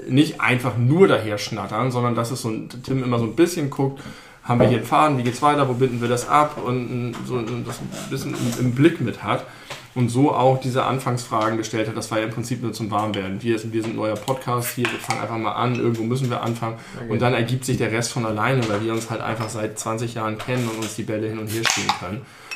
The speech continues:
Speaker 1: Und das macht einfach super viel Spaß. Und für mich ist es wirklich so, ich verbringe halt einen Teil meiner Freizeit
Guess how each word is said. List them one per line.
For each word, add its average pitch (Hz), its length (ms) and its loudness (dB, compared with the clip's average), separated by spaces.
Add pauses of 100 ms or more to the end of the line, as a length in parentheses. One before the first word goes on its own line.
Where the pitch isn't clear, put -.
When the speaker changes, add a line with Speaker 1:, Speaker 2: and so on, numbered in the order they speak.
(520)
Speaker 1:
Und 117 140 -2
das 120 160 -2
macht 131 160 0
einfach 120 240 -2
super 127 260 0
viel - 160 -4
Spaß. 113 460 0
Und 104 180 -8
für 110 120 -4
mich 139 200 2
ist 156 140 -2
es 139 180 -4
wirklich 117 320 0
so, 107 340 0 (280)
ich 131 140 0
verbringe 123 440 -2
halt 117 160 -2
einen 107 100 -6
Teil 117 240 0
meiner 107 200 -2
Freizeit 113 600 0